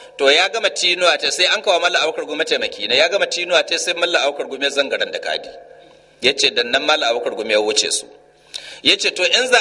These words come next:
a, Mallam Halilu Binji ke ba da labari. Ya ce in za a mitin na garan da kadin na duk Northern Nigeria, wane ne chairman?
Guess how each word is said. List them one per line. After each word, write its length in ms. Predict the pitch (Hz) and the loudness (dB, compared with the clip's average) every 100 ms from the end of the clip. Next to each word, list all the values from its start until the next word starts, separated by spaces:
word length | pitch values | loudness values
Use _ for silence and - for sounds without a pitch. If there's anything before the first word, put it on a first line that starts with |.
| - | 4
a, 40 | |
Mallam 240 | 190 247 202 | 0 0 0
Halilu 240 | 202 196 | 0 0
Binji 220 | 180 185 | -2 -4
ke 120 | 185 160 | 0 2
ba 120 | 156 | 2
da 100 | 143 | 2
labari. 420 | 123 117 117 - - - - - | 0 2 0 -2 -16 -20 -12 -2
Ya 120 | 202 | 0
ce 180 | 202 185 175 | 2 0 0
in 140 | 233 | 0
za 140 | 240 226 185 | 2 2 2
a 40 | |
mitin 280 | 190 208 196 | 0 -2 -2
na 100 | 185 | -2
garan 280 | 190 175 185 | 0 0 0
da 80 | 175 | 0
kadin 320 | 175 170 160 | 0 -2 -4
na 100 | 151 | -6
duk 160 | 170 175 | -6 -6
Northern 420 | 180 190 170 151 | -4 0 0 0
Nigeria, 600 | 131 127 135 131 123 - - - - | -2 0 -2 0 0 -2 -8 -20 -6
wane 360 | 131 160 175 247 | 2 2 2 0
ne 100 | 220 | 2
chairman? 480 | - 196 151 - | 2 2 2 -4